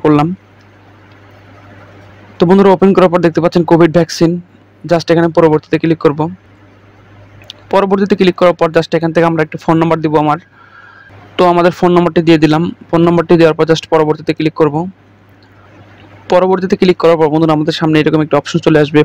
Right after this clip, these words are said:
password। তো just আমরা এখান থেকে একটি password দিব।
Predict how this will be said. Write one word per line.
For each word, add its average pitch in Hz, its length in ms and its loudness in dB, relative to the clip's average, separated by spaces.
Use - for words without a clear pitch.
password। 147 360 -2
তো - 40 -2
just 156 200 -4
আমরা 156 160 0
এখান 160 140 -2
থেকে 160 100 0
একটি - 200 -8
password 147 360 -2
দিব। 143 120 -2